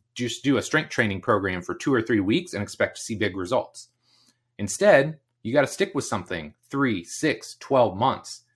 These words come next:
to really see some impactful changes. So that's what I would recommend with your Con Ed. For myself right now, I've got a couple different areas that I'm focused on. As you'll see, it's very specific to what I'm doing and, and seeing and dealing with, with my athletes. So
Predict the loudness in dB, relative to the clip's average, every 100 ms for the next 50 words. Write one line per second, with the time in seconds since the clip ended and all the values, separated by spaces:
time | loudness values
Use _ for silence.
0 | _ -4 -2 2 2 2 0 -2 -2 -2
1 | -4 0 4 4 2 -8 -6 -4 -2 -4
2 | -2 4 4 6 6 6 6 2 2 0
3 | 0 -2 -4 -4 -2 -2 -2 -6 -10 _
4 | -20 -20 _ 4 6 4 4 8 8 8
5 | 6 6 2 2 0 -6 _ 2 6 6
6 | 4 0 0 -2 -2 -6 -2 2 2 2
7 | 0 -2 -2 -4 -4 -6 -6 -6 -4 -4
8 | -4 -4 -2 -4 -8 _ _ -10 -8 2
9 | 6 6 4 -4 -4 0 0 2 -2 -2
10 | -2 2 2 2 2 0 0 -4 -8 _
11 | _ -8 -6 -6 -4 -4 -4 0 2 2
12 | 0 2 4 4 2 0 -2 -4 _ _
13 | _ _ 2 4 4 4 4 2 -6 -10
14 | -4 2 4 2 -2